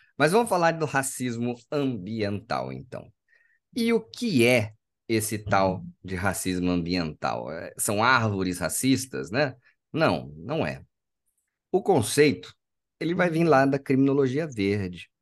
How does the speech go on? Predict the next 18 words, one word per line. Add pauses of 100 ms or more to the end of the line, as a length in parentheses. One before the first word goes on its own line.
(140)
ou
pelo
menos, (440)
né, (520)
muito
utilizado
na
criminologia
verde,
que
é
essa
área (340)
da
pesquisa
criminológica (520)
que
foca